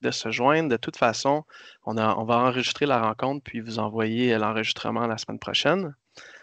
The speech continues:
Alors, euh, je vais me lancer tout de suite. Bienvenue à notre webinaire sur Microsoft, euh, Dynamics trois cent soixante-cinq Business Central. D'abord, je vous remercie, euh, au nom de toute l'équipe de Jovaco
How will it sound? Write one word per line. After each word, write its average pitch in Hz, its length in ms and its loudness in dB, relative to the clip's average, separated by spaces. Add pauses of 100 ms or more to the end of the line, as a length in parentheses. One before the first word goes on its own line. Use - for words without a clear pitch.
(360)
Alors, 113 380 -2
euh, 107 160 0
je 107 120 -6
vais 131 160 4
me 127 340 0 (300)
lancer 127 640 -2 (100)
tout 160 100 -4
de - 60 -12
suite. - 480 2 (840)
Bienvenue 131 300 6
à 175 60 8
notre 143 220 4
webinaire 127 540 2
sur 117 240 -4
Microsoft, 123 680 -2
euh, 120 140 -2
Dynamics 123 500 0
trois 120 220 -2
cent 120 180 -2
soixante-cinq 117 920 -6
Business 120 320 2
Central. 165 560 2 (760)
D'abord, 117 360 2
je 120 100 0
vous 113 40 2
remercie, 117 640 0
euh, 120 60 -4
au 113 100 -6
nom 120 160 0
de 120 80 0
toute 175 240 0
l'équipe 147 240 -2
de 127 140 2
Jovaco 117 580 0